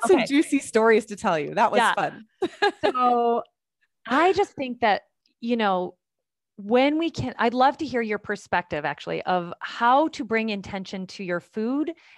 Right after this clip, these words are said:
Speaker 2: and, like, how that is the same that when you bring intention
Speaker 1: Mm,
Speaker 2: to
Speaker 1: to
Speaker 2: your
Speaker 1: bedroom?
Speaker 2: sex life. Yeah. And
Speaker 1: Yeah.
Speaker 2: beyond, right? Like, not just
Speaker 1: Yeah.
Speaker 2: with whatever, like, I need to do these actions to make it better, but, like,
Speaker 1: Mm-hmm.
Speaker 2: your approach to more intentional sex.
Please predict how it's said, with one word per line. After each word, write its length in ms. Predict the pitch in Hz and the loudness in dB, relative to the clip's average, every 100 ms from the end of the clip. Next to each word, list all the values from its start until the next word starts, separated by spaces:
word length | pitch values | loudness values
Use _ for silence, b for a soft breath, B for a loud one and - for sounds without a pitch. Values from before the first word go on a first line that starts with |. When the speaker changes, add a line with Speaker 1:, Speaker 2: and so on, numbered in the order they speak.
| _ | _
Speaker 2:
and, 160 | 247 247 | -2 2
like, 180 | 226 220 | 2 0
how 280 | - 247 | 2 2
that 180 | 254 240 | 4 2
is 120 | 208 | -2
the 100 | 196 | -8
same 360 | 185 - 180 185 | -12 -10 -8 -6
that 200 | 170 - | -6 -8
when 140 | 180 175 | -10 -10
you 100 | 165 | -6
bring 220 | 175 175 | -6 -6
intention 680 | 165 175 165 - 151 151 151 _ _ _ _ | -10 -14 -14 -12 -14 -14 -20 _ _ _ _
Speaker 1:
Mm, 220 | 185 185 165 _ _ | -12 -12 -12 _ _
Speaker 2:
to 80 | 202 | -10
Speaker 1:
to 60 | |
Speaker 2:
your 100 | 185 170 | -6 -6
Speaker 1:
bedroom? 280 | 160 180 | -6 -8
Speaker 2:
sex 120 | 277 _ | -12 _
life. 220 | 156 - - _ - | -14 -14 -16 _ -4
Yeah. 400 | 208 165 143 170 _ _ _ | 0 0 -2 -8 _ _ _
And 140 | 277 226 | 0 4
Speaker 1:
Yeah. 200 | 220 - | 4 2
Speaker 2:
beyond, 140 | - - _ | -2 -10 _
right? 180 | 196 214 | -2 0
Like, 160 | 214 208 | -2 0
not 220 | 220 233 | -2 0
just 340 | 226 220 - | 0 -2 -4
Speaker 1:
Yeah. 160 | 190 185 | -2 -2
Speaker 2:
with 200 | 175 - _ _ _ _ | -4 -12 _ _ _ _
whatever, 500 | 202 202 196 190 165 | 0 2 2 2 0
like, 200 | 185 180 | -2 -4
I 80 | 170 | -6
need 200 | 180 180 | -8 -12
to 80 | 185 | -10
do 140 | 170 | -8
these 220 | 170 170 160 | -4 -4 -4
actions 720 | 175 175 - 214 233 262 240 - | -8 -8 -10 -8 -6 -8 -10 -14
to 120 | 233 | -12
make 180 | 202 196 | -8 -6
it 100 | - | -2
better, 280 | 190 233 | 0 0
but, 240 | 247 190 - - | 0 0 -4 -8
like, 160 | 180 | -8
Speaker 1:
Mm-hmm. 140 | 190 190 | -8 -6
Speaker 2:
your 260 | 180 180 - - | -6 -8 -14 -14
approach 680 | - - - 185 208 - | -14 -8 -4 -4 -4 -12
to 120 | - 196 | -16 -10
more 220 | 180 160 | -8 -8
intentional 540 | 160 - 160 - 156 | -10 -14 -16 -16 -18
sex. 580 | 143 151 135 - _ _ | -12 -10 -10 -14 _ _